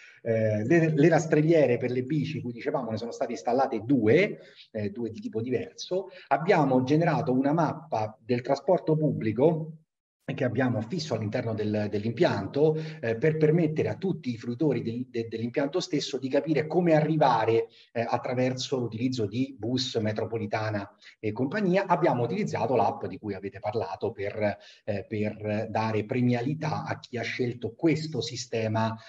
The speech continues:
eh, di spostamento casa, sport o lavoro, sport. E Alessandro stava parlando, ecco, qui vediamo direttamente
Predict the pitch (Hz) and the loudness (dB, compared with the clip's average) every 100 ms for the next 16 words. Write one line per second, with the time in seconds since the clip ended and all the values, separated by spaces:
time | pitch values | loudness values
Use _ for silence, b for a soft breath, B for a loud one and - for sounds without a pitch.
0 | B - 104 101 120 - 117 - 127 113 | B -8 -6 -4 -8 -2 -4 0 0 0
1 | 101 101 107 107 107 _ _ 113 107 104 | 0 0 0 0 -2 _ _ -4 -4 -6
2 | 104 - - 104 104 - - 117 113 110 | -10 -14 -4 -2 -2 -8 -8 -2 -2 -2
3 | 98 95 95 - - - 78 - _ _ | -4 -6 -10 -16 -14 -12 -12 -16 _ _
4 | _ _ _ _ _ _ _ _ _ _ | _ _ _ _ _ _ _ _ _ _
5 | _ _ _ _ _ _ _ _ _ _ | _ _ _ _ _ _ _ _ _ _
6 | _ _ _ _ 131 117 110 110 - 135 | _ _ _ _ -6 -4 -6 -10 -2 0
7 | 151 180 156 131 - 131 127 135 143 135 | 4 4 4 4 2 2 2 0 0 0
8 | 127 131 120 - - 147 127 135 143 127 | -2 0 -2 -2 2 4 6 4 4 4
9 | 117 117 - 123 123 135 143 139 117 117 | 2 -2 -6 -6 -2 0 2 2 2 2
10 | 107 - | 0 -2